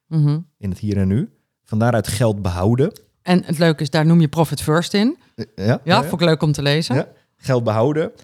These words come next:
Speaker 2: En van daaruit, eh, g-, met geld geld maken. Dus
Speaker 1: Ja.
Speaker 2: een financieel vrije toekomst
Speaker 1: Ja.
Speaker 2: creëren.
Speaker 1: Ja.
Speaker 2: En als ik er één moet uitleggen, dan, uitlichten, dan pak ik punt twee.
Speaker 1: Ja.
Speaker 2: Dat is geld verdienen.
Speaker 1: Geld verdienen, ja.
Speaker 2: Want uiteindelijk begint het daar toch voor.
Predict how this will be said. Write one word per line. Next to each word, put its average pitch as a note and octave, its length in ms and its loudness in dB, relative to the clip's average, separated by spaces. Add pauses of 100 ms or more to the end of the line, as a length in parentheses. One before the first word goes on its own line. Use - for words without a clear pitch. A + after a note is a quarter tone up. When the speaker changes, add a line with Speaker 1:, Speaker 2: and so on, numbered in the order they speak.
(180)
Speaker 2:
En B2 200 0
van A#2+ 120 0
daaruit, C#3 600 2
eh, A2+ 220 0
g-, - 260 -6 (240)
met G#2+ 300 -4
geld G2+ 260 0
geld F#2 240 2
maken. E2+ 260 -2
Dus F2+ 100 0
Speaker 1:
Ja. E2 60 4
Speaker 2:
een D2+ 80 0
financieel F#2+ 300 2
vrije F2+ 220 2
toekomst - 360 -2
Speaker 1:
Ja. F#2 60 -2
Speaker 2:
creëren. D#2+ 340 -4
Speaker 1:
Ja. D#3+ 140 -4 (320)
Speaker 2:
En A2 120 0
als C3 120 4
ik - 140 -8 (200)
er G#2 120 -4
één E3+ 160 0
moet D3 140 -2
uitleggen, D3 400 0
dan, A#2 180 -2 (320)
uitlichten, B2+ 560 0
dan A#2+ 180 0
pak B2+ 180 2
ik A2+ 200 -4 (100)
punt A2 260 0
twee. C#3 500 -2
Speaker 1:
Ja. D#3 140 0
Speaker 2:
Dat D3 80 0
is A3+ 80 -2
geld B2 260 2
verdienen. F3 300 0
Speaker 1:
Geld E3 120 -2
verdienen, E3 420 0
ja. F3+ 220 -2 (120)
Speaker 2:
Want A2+ 160 0
uiteindelijk C3 480 2
begint B2 260 0
het A2+ 120 -4
daar G#2 160 0
toch G2+ 180 -2
voor. - 220 -6